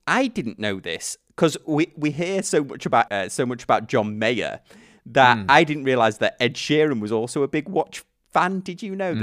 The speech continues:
Speaker 1: this?
Speaker 2: I, yeah, I had, I did know that. I've heard that. Yeah.
Speaker 1: So apparently, um, he had some eighty Tudor Black Bay watches custom made for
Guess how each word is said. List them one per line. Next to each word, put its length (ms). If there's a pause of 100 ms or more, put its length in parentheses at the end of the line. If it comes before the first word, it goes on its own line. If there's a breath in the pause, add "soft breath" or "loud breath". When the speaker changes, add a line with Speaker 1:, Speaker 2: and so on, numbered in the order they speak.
(120)
Speaker 1:
this? 280 (340)
Speaker 2:
I, 180 (140)
yeah, 320
I 180
had, 300
I 180
did 200
know 160
that. 340
I've 220
heard 220
that. 260 (280)
Yeah. 220 (540)
Speaker 1:
So 120
apparently, 840 (100)
um, 260
he 300
had 300
some 600 (380)
eighty 800
Tudor 500
Black 460
Bay 180
watches 640 (260)
custom 640 (100)
made 720 (460 soft breath)
for 540